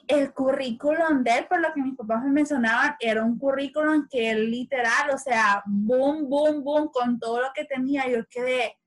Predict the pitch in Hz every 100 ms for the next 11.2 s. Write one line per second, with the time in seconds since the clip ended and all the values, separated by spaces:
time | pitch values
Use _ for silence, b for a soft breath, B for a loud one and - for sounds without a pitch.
0 | _ - 269 294 - - 240 240 240 226
1 | 262 302 339 359 349 269 247 247 269 302
2 | 311 254 233 269 262 262 254 240 311 427
3 | 359 247 233 240 240 240 240 233 - _
4 | 254 285 285 269 262 247 240 226 220 240
5 | 294 311 - 240 233 240 262 269 277 247
6 | 247 277 285 302 294 262 - 220 214 240
7 | 277 269 220 214 247 247 269 302 285 269
8 | 220 220 269 294 285 254 240 233 214 214
9 | 233 240 254 254 226 220 247 247 247 233
10 | 220 208 220 240 226 214 202 196 220 226
11 | 262